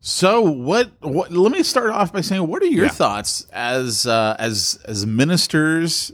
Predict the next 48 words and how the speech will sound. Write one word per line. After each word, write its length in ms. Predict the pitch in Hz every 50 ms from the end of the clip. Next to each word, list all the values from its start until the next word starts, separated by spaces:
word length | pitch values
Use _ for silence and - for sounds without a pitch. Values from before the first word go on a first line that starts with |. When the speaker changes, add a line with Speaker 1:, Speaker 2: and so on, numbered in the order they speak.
| -
Speaker 1:
as 340 | - 90 95 101 104 104 95
ambassadors 880 | 107 117 110 104 90 104 110 120 127 127 - - 143 131 131 131 113 107
of 280 | - - 113 123 113 107
the 80 | 110
gospel? 880 | 101 101 101 92 98 113 123 - - - - 123 127 131 135 131 - _ _ _ _ _ _ _ _ _ _ _ _ - - - _ _ _ _ _ _ _ _ _ _ _
Let 140 | 101 101 107
me 100 | 160 185
get 180 | 180 208 214 202
your, 300 | 185 180 175 156 127 - -
your 180 | 131 131 143
opinion. 600 | 147 - - 135 156 214 294 233 90 71 71 71 87
Like, 260 | 95 95 92 90 -
where, 320 | - 104 110 - 151 - 127
Speaker 2:
Yeah, 200 | 135 135 127 120
Speaker 1:
where 100 | 117 139
do 60 | 151
you 100 | 156 160
think 160 | 156 - 160 143
Speaker 2:
so, 80 | 143
Speaker 1:
we 80 | 139 120
start? 440 | - - - - 82 - - - - - _ _ _ _ _ _ _
Speaker 2:
I 100 | - 156
mean, 440 | 156 156 147 143 139 135 131 123 - - _ _ _ _ _ -
really 460 | 120 131 156 214 254 165 104 92 87
just, 360 | 80 - 104 101 - - - _ _ _ - -
you 80 | 135
know, 240 | 113 92 73 76 80 -
to 120 | - - 101
start 340 | - - - 117 117 110 95
off 280 | 87 92 - - - -
to 100 | 87 80
say 300 | - - - 87 85 82
that, 300 | 80 80 78 78 78 - _ _ _ -
you 80 | 101 104
know, 100 | 90 82
we're 360 | 85 90 104 117 139 156 147
in 100 | 110 90
an 160 | 78 76 78 - _
age 680 | - 107 123 127 120 110 98 92 87 90 - - - - _ -
and 140 | 95 92
a 80 | 87 85
time 440 | - - - 104 98 95 90 87 85
where, 180 | 82 80 80
I 60 | 80 90
mean, 220 | 92 92 95 107
this 180 | 139 180 - -
is 160 | 123 90 -
unprecedented 960 | 82 78 78 76 - - 82 80 - - 82 78 - - 69 - - -